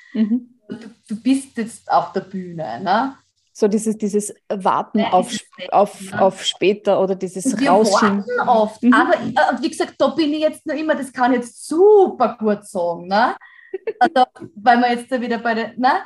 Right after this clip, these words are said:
Speaker 2: Aber ma-, aber, aber umsetzen, ja, manchmal, ja, gut, aber auch nicht immer, ne? Und wo man denkt, okay,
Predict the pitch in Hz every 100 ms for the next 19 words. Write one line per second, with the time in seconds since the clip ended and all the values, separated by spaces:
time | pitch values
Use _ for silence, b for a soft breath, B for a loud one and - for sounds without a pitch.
0 | B B _ 233 233 240 240 226 233 247
1 | 247 240 240 247 233 254 349 - 294 -
2 | 285 294 262 269 359 302 302 233 240 254
3 | 269 285 330 240 254 - 240 269 247 220
4 | 196 185 170 180 220 262 220 233 226 226
5 | 233 233 - 254 247